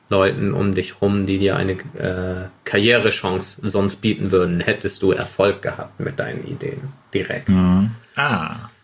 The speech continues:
Speaker 1: Ähm, ja, Vertrauensverlust ist ein, ein großes Thema, weil,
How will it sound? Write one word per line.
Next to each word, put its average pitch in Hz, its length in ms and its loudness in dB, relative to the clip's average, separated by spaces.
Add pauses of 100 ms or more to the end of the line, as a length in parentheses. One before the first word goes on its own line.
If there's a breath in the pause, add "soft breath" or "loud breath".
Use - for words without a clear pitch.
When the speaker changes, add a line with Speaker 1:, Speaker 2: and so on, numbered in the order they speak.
(280)
Speaker 1:
Ähm, 104 680 2
ja, 101 240 2
Vertrauensverlust 123 920 0
ist - 180 -4
ein, 120 340 -2
ein 120 40 -2
großes 117 400 -2
Thema, 120 420 2
weil, 101 1700 2